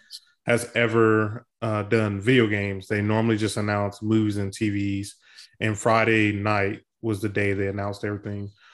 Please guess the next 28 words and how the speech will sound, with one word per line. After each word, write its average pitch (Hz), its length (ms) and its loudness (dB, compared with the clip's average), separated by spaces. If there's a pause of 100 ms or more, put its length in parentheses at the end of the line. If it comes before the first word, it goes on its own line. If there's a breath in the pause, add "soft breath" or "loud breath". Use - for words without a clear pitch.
(120 soft breath)
So - 120 0
I'm 127 80 6
gonna 131 80 2
go 127 100 6
through 123 120 4
this 113 160 2
list. 113 340 2
It's 107 160 -2
gonna 107 140 -4
be 107 60 -2
real 107 240 0 (200)
fast. 104 340 0
I'm 117 60 -2
gonna 110 80 -6
save 139 200 4
the 117 80 2
games 110 340 2
for - 180 -8
last 101 760 0
that 107 180 -4
I 107 80 -4
think 101 300 -4
we 107 120 -2
will 104 80 -4
truly 104 360 -4
care 107 220 -2
about. 104 460 -4 (600)
Um, 101 520 -4